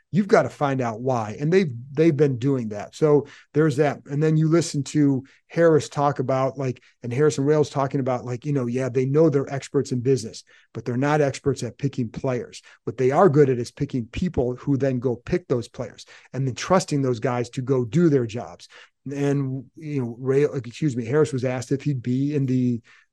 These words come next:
the, the war room, for example, when it's time, comes time to draft guys. And he said he wasn't sure if he'd be in there, but he can tell you he's not picking the players. And we've seen that here with the owner in the past,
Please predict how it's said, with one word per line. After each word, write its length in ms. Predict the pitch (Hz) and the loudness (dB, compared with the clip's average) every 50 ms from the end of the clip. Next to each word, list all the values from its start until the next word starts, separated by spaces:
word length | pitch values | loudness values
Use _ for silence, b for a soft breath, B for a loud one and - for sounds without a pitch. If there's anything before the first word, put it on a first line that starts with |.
| _ - | _ -6
the, 260 | 123 123 120 120 120 | -4 -2 -2 -4 -4
the 120 | 123 123 110 | -6 -8 -2
war 260 | 123 156 214 240 202 | 4 8 10 10 10
room, 220 | 170 160 147 135 | 10 8 4 2
for 160 | - - 135 | 0 -2 -4
example, 420 | 127 107 131 127 131 117 - 135 123 | -2 -2 -4 -4 -4 -2 -2 -2 -2
when 160 | 120 123 123 | -2 -2 -4
it's 160 | 127 123 - | -4 -6 -8
time, 240 | - - 117 117 120 | -12 -10 -10 -10 -10
comes 260 | - - 127 127 123 | -6 -6 -6 -4 -4
time 200 | - 120 110 117 | -6 -6 -6 -4
to 80 | 120 117 | -6 -6
draft 440 | 107 120 127 143 165 170 165 - - | -4 -2 -2 0 0 -2 -2 -4 -8
guys. 320 | 135 117 104 98 117 113 | -8 -6 -6 -8 -8 -4
And 60 | 131 | -4
he 60 | 135 | -4
said 300 | 117 117 135 123 113 117 - b b b b b _ _ _ _ _ _ _ _ _ | -2 -2 -2 -2 -4 -6 -10 b b b b b _ _ _ _ _ _ _ _ _
he 100 | - 160 | -2 2
wasn't 300 | 170 190 233 214 196 165 | 6 8 8 8 8 6
sure 160 | - - 208 | 6 6 6
if 80 | 190 - | 6 6
he'd 160 | 151 143 123 | 2 0 2
be 120 | 120 156 170 | 0 0 2
in 140 | 185 180 | 2 2
there, 300 | 185 196 202 202 202 190 _ _ | 2 2 2 2 -2 -4 _ _
but 80 | - 123 | -8 -8
he 60 | 120 | -6
can 160 | - - 123 | -4 -6 -4
tell 200 | 120 - 165 165 | 2 4 6 6
you 160 | 151 135 117 101 | 6 4 2 -2
he's 220 | 104 131 117 107 | -4 -6 -6 -4
not 240 | 139 135 131 123 - | -4 -4 -4 -6 -4
picking 240 | - 135 - 135 123 | -6 -4 -2 -2 -4
the 80 | 117 | -4
players. 460 | - - - 123 113 - - - - - | -6 -8 -10 -10 -10 -10 -16 -18 -14 -8
And 120 | 139 135 131 | -6 -4 -4
we've 140 | 127 123 | -4 -4
seen 280 | - - - 175 175 160 | -4 -2 0 2 2 4
that 220 | 151 143 131 127 | 2 2 0 -2
here 220 | 117 139 139 139 135 | -2 0 2 2 2
with 180 | 131 120 - | 0 -2 -2
the 80 | - 139 | 0 0
owner 220 | 135 131 123 120 117 | 0 0 -2 -4 -4
in 40 | 113 | -6
the 60 | 110 | -6
past, 480 | - - 160 165 160 170 165 - - | -6 -2 -2 0 0 0 -2 -4 -10